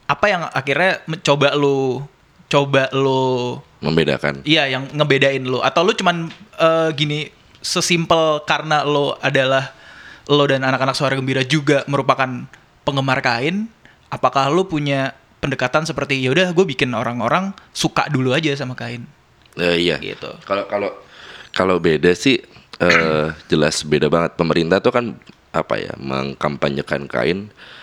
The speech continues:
Speaker 2: tapi dalam wujud, eh, garment. Nyebutnya
Speaker 1: Oke.
Speaker 2: itu. Garment, pakaian jadi atau ready to wear lah istilahnya kalau baratnya. Jadi dijahit jadi kemeja,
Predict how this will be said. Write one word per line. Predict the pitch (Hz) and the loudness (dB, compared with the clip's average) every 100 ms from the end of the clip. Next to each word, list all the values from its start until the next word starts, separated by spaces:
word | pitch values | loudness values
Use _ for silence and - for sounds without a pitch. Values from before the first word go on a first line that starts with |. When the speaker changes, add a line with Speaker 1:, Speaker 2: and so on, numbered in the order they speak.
| - - | -20 -8
Speaker 2:
tapi | - - 87 | -4 0 2
dalam | 71 71 | 2 0
wujud, | 76 76 71 87 - - - _ - | 0 -2 2 0 0 -10 -20 _ -6
eh, | 78 | -6
garment. | 69 73 71 76 67 58 - _ _ - | 0 -2 0 -4 -6 -8 -18 _ _ -2
Nyebutnya | 143 151 120 | 0 0 0
Speaker 1:
Oke. | 82 - | 0 -2
Speaker 2:
itu. | 62 - - - - | -8 -10 -20 -20 -4
Garment, | 85 76 76 69 67 | -2 0 0 -4 -2
pakaian | 73 - 76 76 | -4 0 0 2
jadi | 73 71 69 78 - | 0 0 0 -4 -2
atau | 73 80 85 | -4 0 2
ready | 78 67 | 0 -2
to | - 71 | -4 0
wear | 76 73 | 2 0
lah | 67 62 - | -2 -6 -12
istilahnya | - 65 58 55 58 | -10 -6 -6 -6 -10
kalau | 55 55 | -10 -10
baratnya. | 62 60 - - - - - - - - | -8 -8 -10 -14 -20 -20 -20 -20 -20 -8
Jadi | 71 78 | -2 -2
dijahit | 71 73 73 | 0 0 0
jadi | 71 69 | -2 -6
kemeja, | 76 73 71 64 78 | -2 0 0 2 2